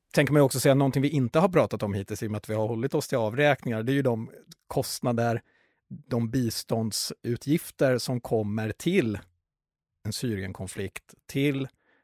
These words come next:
en ukrainsk återuppbyggnad och humanitärt bistånd i den situationen, till Afghanistan som, som då ligger ovanpå. Så att de här kriserna bidrar ju inte bara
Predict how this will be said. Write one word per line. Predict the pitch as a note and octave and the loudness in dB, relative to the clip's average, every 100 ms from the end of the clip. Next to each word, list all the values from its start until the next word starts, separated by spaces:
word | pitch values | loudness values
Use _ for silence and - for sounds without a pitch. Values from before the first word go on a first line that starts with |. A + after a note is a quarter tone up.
| _ - | _ -8
en | A2 | -8
ukrainsk | - A2+ G2+ - G#2+ | -6 -6 -6 -6 -8
återuppbyggnad | F#2+ G#2 F#2+ G#2 F#2+ G2+ G2+ G#2 | -8 -10 -10 -8 -8 -8 -10 -10
och | G2+ | -8
humanitärt | G#2 G2+ - G#2 G#2 | -8 -10 -10 -10 -10
bistånd | A2 G2+ - G#2 G2 | -12 -12 -10 -10 -10
i | |
den | G2 F#2+ | -12 -14
situationen, | - G#2+ A#2 G2 G#2+ G#2+ - - - - _ _ | -12 -10 -8 -8 -10 -10 -14 -20 -20 -20 _ _
till | - C3 C3 | -6 -2 0
Afghanistan | B2+ C#3 C3 - A2 F#2+ G2 - _ _ - | 0 -2 -4 -4 -4 -4 -6 -14 _ _ -14
som, | - C3 A2+ C3+ | -4 -2 -2 -6
som | - A2 A2 | -6 -4 -4
då | G2+ G2+ A2+ A2+ | -6 -8 -10 -12
ligger | A#2 A#2+ A#2 | -8 -6 -4
ovanpå. | B2 A2+ A#2 E3 F3 C#3+ A#2 - _ | -2 -2 2 0 0 -4 -8 -8 _
Så | - | -4
att | B2 - | -4 -6
de | B2 C3 B2 | -6 -2 0
här | B2+ A#2+ - _ _ | 0 -2 -8 _ _
kriserna | - C3+ A#2+ - E3+ D#3+ D3 E3+ | -6 -4 -2 -2 2 2 0 -4
bidrar | C#3+ B2+ B2 | -4 -2 0
ju | B2 | 0
inte | A2+ B2+ | -2 -2
bara | C3 A#2+ C3 D3 | 2 2 2 -2